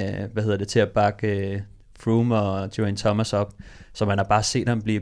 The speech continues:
bedre og bedre til bjergene, og jeg tror, det her, det er... Nu ser han sin chance. Der er ingen af, hvad hedder det, Froome eller Geraint Thomas, der stiller op, og så er det ligesom hans... Øh,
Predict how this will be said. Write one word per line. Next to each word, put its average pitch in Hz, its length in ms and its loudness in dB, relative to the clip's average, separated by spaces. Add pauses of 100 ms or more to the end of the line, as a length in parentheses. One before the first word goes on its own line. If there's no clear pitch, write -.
(140)
bedre 120 340 6
og 107 160 -2
bedre 110 280 4
til 113 160 -6
bjergene, 104 440 0
og 95 60 -2
jeg 98 80 -4
tror, 113 200 2
det 117 160 2
her, 117 180 2
det 120 240 4
er... 104 300 2 (480)
Nu 120 160 6
ser 131 200 4
han 127 160 6
sin 123 120 2
chance. 110 460 2
Der 107 80 2
er 104 60 6
ingen 120 220 2
af, 104 320 2
hvad 107 120 0
hedder 107 160 0
det, 101 140 -2
Froome 113 300 4
eller 110 120 2
Geraint 101 300 -2
Thomas, 117 300 0
der 127 80 -4
stiller 107 240 0
op, 107 280 2
og 104 120 -2
så - 160 0
er 113 200 6
det 104 80 -2
ligesom 107 280 0
hans... 113 340 0
Øh, 104 240 6